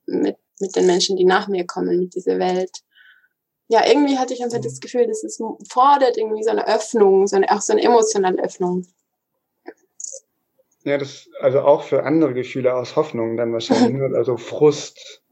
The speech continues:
Speaker 2: Angst und so etwas, was einfach auch dazugehört und vielleicht, wo Hoffnung auch leer bleibt, wenn das nicht dabei ist und auch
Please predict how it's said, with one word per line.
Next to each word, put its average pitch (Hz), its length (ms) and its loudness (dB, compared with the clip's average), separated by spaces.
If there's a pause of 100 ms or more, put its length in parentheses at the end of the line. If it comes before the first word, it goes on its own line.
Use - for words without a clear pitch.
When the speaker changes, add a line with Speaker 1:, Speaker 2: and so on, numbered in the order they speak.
Speaker 2:
Angst 135 720 -2
und 127 380 -4 (100)
so 135 160 2
etwas, 131 580 2
was 131 200 -2
einfach 131 340 -8
auch 143 340 -2 (400)
dazugehört 127 720 0
und 127 160 -8
vielleicht, 131 360 2
wo 131 140 0
Hoffnung 151 340 2
auch 131 120 -4
leer 151 340 6
bleibt, 127 540 0
wenn 127 200 -2
das 131 200 2
nicht 135 220 -4
dabei 135 280 2
ist 123 180 -6
und 135 160 -8
auch 135 260 0